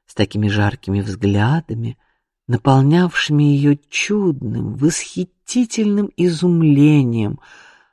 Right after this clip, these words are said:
Они были гораздо сладостнее всего, что она только могла вообразить себе на свете. И этот Артур,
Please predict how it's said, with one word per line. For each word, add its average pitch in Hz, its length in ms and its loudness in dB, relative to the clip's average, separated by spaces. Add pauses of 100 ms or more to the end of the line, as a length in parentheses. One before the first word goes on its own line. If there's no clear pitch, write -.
(140)
Они 127 200 2
были 127 200 2
гораздо 135 760 4
сладостнее 131 1080 0
всего, 139 800 0 (680)
что - 260 -6
она 110 160 0
только - 340 -8
могла 113 420 -2
вообразить 107 800 -4
себе 107 340 -6
на 104 160 -4
свете. - 600 -10 (1080)
И - 260 0
этот 202 440 -6 (160)
Артур, 220 880 -4